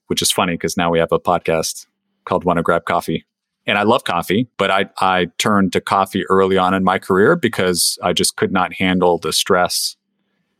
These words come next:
and the pace at which I was moving. And I felt like I needed a stimulant to,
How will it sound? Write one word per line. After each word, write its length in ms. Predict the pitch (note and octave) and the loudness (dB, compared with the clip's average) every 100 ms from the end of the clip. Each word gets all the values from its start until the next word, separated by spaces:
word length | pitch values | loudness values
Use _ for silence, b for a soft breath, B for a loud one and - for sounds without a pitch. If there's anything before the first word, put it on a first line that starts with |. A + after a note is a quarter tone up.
| _ _ - | _ _ -2
and 560 | F#2 E2+ E2+ E2+ E2 - - _ _ | 0 0 0 0 -2 -4 -8 _ _
the 120 | F#2 | -2
pace 340 | E2+ - F#2+ - | 0 0 0 -2
at 100 | - | 0
which 200 | F2+ - | 0 2
I 80 | E2 | 0
was 200 | D#2+ - | 0 2
moving. 340 | F#2 G2+ F2+ | 2 2 0
And 80 | E2 | -2
I 60 | |
felt 260 | E2+ F#2 E2 | -2 -4 0
like 180 | F2 F2+ | 0 0
I 60 | |
needed 320 | E2+ E2+ F2 E2+ | 0 2 2 2
a 60 | |
stimulant 680 | - - F#2 F2+ F2+ F2 - | 0 0 0 0 -2 -4 -2
to, 240 | F#2 F2+ | 0 0